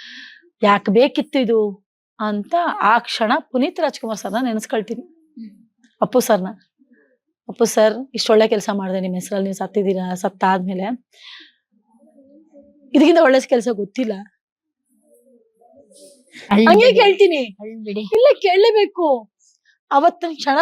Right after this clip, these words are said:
Speaker 1: ನನ್ನ ಮನೆಯವ್ರ ನೋವು, ಏನೂ ಗೊತ್ತಿಲ್ದಿರೋ ಸೊಸೆ, ಅವಳಿಗೆ ಎಷ್ಟು ಜನ ಫೋನ್ ಮಾಡಿ ಕೇಳ್ತಾ ಇದಾರೆ.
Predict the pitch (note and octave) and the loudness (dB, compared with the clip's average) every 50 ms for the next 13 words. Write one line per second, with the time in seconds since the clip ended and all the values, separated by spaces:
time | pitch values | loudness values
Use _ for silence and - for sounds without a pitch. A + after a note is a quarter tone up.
0 | F#4 F#4 E4 D4+ D4 C4 C4 D4+ E4+ F4 D#4+ D#4 D4 C#4+ D#4+ F4 F4+ G#4+ - _ | 2 2 0 0 0 -2 -2 -2 -2 -2 -2 0 0 2 4 4 2 2 0 _
1 | _ _ _ _ _ _ _ _ _ _ _ _ _ _ _ _ _ _ C#4 C4 | _ _ _ _ _ _ _ _ _ _ _ _ _ _ _ _ _ _ 0 2
2 | C#4 E4 G4 F#4+ F#4+ F4+ F#4 F#4+ E4+ E4 E4+ F4+ - - E4 D#4 D#4 G4 G#4+ G4+ | 4 4 4 4 4 4 4 2 2 4 2 0 2 2 0 0 2 0 0 0
3 | - _ _ _ _ _ _ _ _ _ _ - - - - - _ - D4 D#4+ | -2 _ _ _ _ _ _ _ _ _ _ -20 -20 -20 -20 -6 _ 2 4 4
4 | F#4 D#4+ E4+ D#4+ - - E4+ F4 F4 F#4+ - - E4+ E4+ E4+ F4 F4 E4 - E4+ | 4 4 2 0 0 0 0 0 0 0 0 0 -2 -2 -2 -2 -4 -4 -2 -4
5 | E4+ D#4+ - E4 D#4+ D#4 D#4 D4+ D4+ | -4 0 0 0 0 2 0 0 0